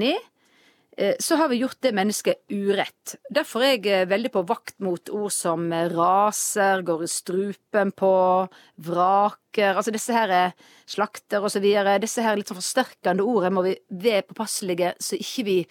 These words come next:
drar det for langt og bruker det i en sammenheng der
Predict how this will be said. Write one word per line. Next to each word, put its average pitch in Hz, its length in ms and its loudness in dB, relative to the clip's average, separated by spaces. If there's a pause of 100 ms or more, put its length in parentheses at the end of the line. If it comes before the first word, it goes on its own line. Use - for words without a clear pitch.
(520)
drar 202 540 2
det 185 80 -2
for 190 160 0
langt 202 380 0
og 180 40 -8
bruker 196 300 -2
det 190 80 -2
i 180 160 0
en 175 80 -2
sammenheng 196 500 -2
der 170 220 0